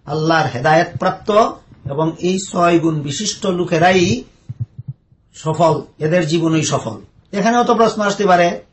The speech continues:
যে আল্লাহ পবিত্র কোরআনের সূরা বাকারার প্রথম দিকে যে মুত্তাকিনদের যে ছয়টা গুণের কথা বললেন, এখানে তো রমজান মাসে রোজা রাখার কথা নাই,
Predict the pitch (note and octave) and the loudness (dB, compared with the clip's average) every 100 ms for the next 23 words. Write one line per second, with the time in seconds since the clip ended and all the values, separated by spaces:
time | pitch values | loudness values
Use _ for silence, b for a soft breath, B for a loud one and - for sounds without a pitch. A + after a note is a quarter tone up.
0 | b b b b E3+ F#3 F#3+ G#3+ - F#3+ | b b b b -4 0 2 0 0 -4
1 | - G#3 - G3+ G3+ G3 F3+ - F#3+ F#3 | -4 -6 -2 0 2 2 -2 -2 0 2
2 | E3+ E3+ E3+ F#3 F#3 F3 G#3 G3 F#3+ F#3+ | 2 0 2 0 -2 -6 -4 -2 -2 0
3 | D#3+ F3+ F3 - F3 E3 F#3 F#3+ E3+ F3 | 0 0 -2 -6 -8 -4 -4 -2 -2 -4
4 | E3+ E3+ E3 F3 F#3+ F3 D#3 E3 F3 E3+ | -2 -2 0 -2 0 -2 -2 2 2 4
5 | E3+ D3 - B B - D3+ F#3 F3+ F3+ | 2 0 -4 B B -6 -2 0 0 2
6 | F3+ F#3 F3 E3 F#3 F#3 F#3 E3+ D#3+ F3 | 2 2 0 0 -2 -4 0 0 2 0
7 | F3+ F#3+ G3+ G3+ | 0 0 2 0